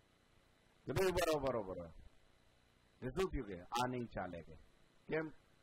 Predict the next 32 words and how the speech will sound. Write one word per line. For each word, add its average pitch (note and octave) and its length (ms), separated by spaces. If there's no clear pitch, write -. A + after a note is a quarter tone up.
"આ B2+ 120
તો F3 120
કે F3+ 160
ખંડિત G#3 380
છે, C#3+ 200
જો E3+ 160
એની F#3 140
આંગળી F3 260
કપાઈ F#3+ 260
ગયેલી C3 220
છે, - 120
આ D#3 140
ન G3 40
ચડે," G#3+ 500
કે, B2+ 80
"બલીમાં, G2+ 420
ખંડિત G#3+ 300
કહેવાય, D3+ 360
આ - 260
આખે - 380
આખો F#3 260
સાંગો F3 360
પાંગ E3 300
જોઈએ, C3+ 280
છોડ A3+ 200
દો, F#3+ 220
છોડ A3 120
દો," A3+ 100
કે, G#3 100
"જવા G3 220
દો E3 120
એને, C3+ 140